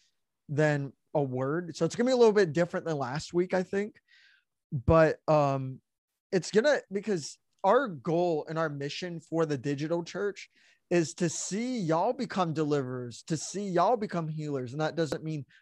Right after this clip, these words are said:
on your own accord, it's through Jesus Christ, obviously. Um, we're not, like,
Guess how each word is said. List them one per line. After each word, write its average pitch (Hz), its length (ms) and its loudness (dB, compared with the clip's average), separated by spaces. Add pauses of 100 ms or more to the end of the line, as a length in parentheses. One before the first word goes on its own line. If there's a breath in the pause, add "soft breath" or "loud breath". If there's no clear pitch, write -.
(120)
on 175 160 4
your 170 140 4
own 165 140 4
accord, 151 440 -2
it's - 180 -6
through 160 200 -2
Jesus 143 400 -8
Christ, 156 380 -4
obviously. 131 640 -8 (420 soft breath)
Um, 131 320 0
we're 143 120 0
not, 143 280 2 (340)
like, 131 140 -2